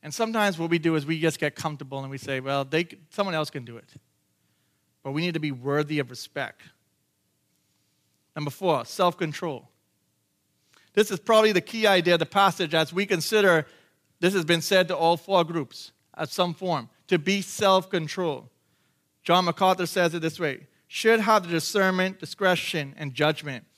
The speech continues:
that comes from walking with God for many years. They control their physical passions and they reject worldly standards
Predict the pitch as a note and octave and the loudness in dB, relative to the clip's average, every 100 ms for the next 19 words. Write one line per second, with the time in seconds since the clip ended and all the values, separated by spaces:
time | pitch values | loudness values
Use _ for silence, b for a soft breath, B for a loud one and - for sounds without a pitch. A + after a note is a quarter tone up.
0 | b b - D3+ - G3 F#3+ F3 D3 D#3+ | b b -6 -2 2 2 2 -2 0 2
1 | F#3 G#3 F#3 D3 D3+ D3+ D3+ C#3+ C#3+ D3 | 2 0 -4 0 2 2 0 -6 -8 -8
2 | C3+ B2 - - _ _ _ _ _ _ | -8 -10 -14 -20 _ _ _ _ _ _
3 | _ _ b b - C#3+ C#3+ - F#3 F#3+ | _ _ b b -4 -2 -4 -2 2 4
4 | D#3+ - F3 F#3 F#3+ G3+ F3 D#3 D#3+ D#3 | 2 0 -4 -4 -2 2 2 2 -2 -2
5 | - D#3 D3 C#3 B2 D#3+ E3 D3 D3 E3 | -6 -2 -2 -2 -2 -2 -2 -4 -2 0
6 | E3 - D#3+ C#3+ B2 - _ | -2 -2 -4 -4 -8 -16 _